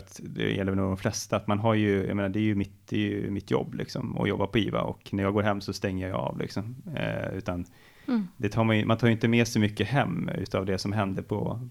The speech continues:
Speaker 1: på ett arbetspass liksom. Sen kan man ju reflektera över det, eh, med kollegor och så efteråt, och det är ju, det är ju bra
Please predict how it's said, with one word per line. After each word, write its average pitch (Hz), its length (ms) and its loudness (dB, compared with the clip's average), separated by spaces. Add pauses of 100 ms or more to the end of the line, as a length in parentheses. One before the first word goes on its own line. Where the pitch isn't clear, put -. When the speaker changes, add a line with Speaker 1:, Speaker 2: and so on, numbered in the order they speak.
(120)
Speaker 1:
på 110 60 -4
ett 104 100 0
arbetspass 104 640 0
liksom. - 340 -6 (580)
Sen 104 160 0
kan 117 120 0
man 113 80 4
ju 110 40 4
reflektera 104 560 2
över 92 240 0
det, 98 180 -4 (160)
eh, - 200 -6
med 95 200 -6
kollegor 104 440 -2
och 131 80 0
så - 80 0
efteråt, - 440 -2
och - 60 -2
det 120 80 0
är 123 40 4
ju, 120 380 0
det 113 120 0
är 123 40 6
ju 123 100 6
bra - 280 2